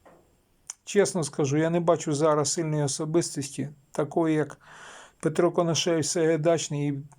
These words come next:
і як Богдан Хмельницький, яка пожертвує усім. Собою, сім'єю, дітьми,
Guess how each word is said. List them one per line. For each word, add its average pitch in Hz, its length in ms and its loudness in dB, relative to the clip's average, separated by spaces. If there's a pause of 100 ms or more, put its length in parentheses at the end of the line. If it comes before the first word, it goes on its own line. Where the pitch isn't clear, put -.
(160)
і 165 80 -2
як 151 220 2
Богдан 151 340 2
Хмельницький, 143 600 -4
яка 147 200 -2
пожертвує 143 640 0
усім. 139 380 -4 (600)
Собою, 165 640 2 (300)
сім'єю, 160 600 2
дітьми, 151 520 0